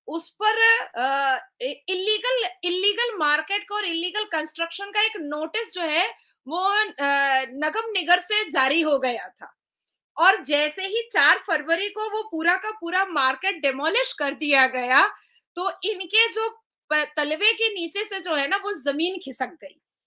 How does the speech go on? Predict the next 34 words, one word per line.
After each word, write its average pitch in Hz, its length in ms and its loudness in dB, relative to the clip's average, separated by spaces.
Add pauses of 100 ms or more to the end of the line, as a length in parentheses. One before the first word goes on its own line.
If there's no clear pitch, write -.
(320)
ये 359 240 4
सोचे 440 440 0
कि 453 320 2
ये 453 120 4
इतने 403 440 2
बड़े 466 420 6
मौलाना 294 500 8
हैं, 254 600 0 (920)
यूपी 370 420 0
से 427 220 0
लेकर 359 360 0
के, 427 180 2
भारत 285 500 2
से 415 280 -4
लेकर 339 280 -2
के, 427 280 -2
दिल्ली 339 360 0
से 453 280 2
लेकर 359 380 0
के, 370 340 2 (640)
पूरा 392 280 2
का 427 160 2
पूरा 427 280 2
पाकिस्तान 370 840 2
और 466 140 0
सीरिया 453 680 2
इनके 440 140 -4
हत्थे 403 600 2
में 370 260 4
है, 311 280 2
इनकी 415 200 -4
मुट्ठी 330 400 -4
में 480 380 4
है, 311 140 4